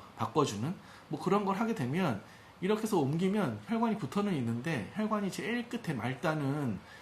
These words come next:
산소가 제일 안 가기 때문에 거기가 좀 괴사되면 거기 흉터가 남거든요.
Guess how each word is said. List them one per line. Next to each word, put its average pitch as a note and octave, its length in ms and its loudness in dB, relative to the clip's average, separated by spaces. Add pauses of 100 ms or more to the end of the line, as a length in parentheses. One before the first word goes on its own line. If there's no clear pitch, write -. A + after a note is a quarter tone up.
(540)
산소가 A#3 400 2
제일 F3 180 2
안 A2 100 0
가기 F3 240 2
때문에 A#2 600 0
거기가 D3+ 260 4
좀 D3+ 220 -2
괴사되면 G#2+ 680 0
거기 A2 160 -2
흉터가 A3 360 -2
남거든요. G#2 580 -6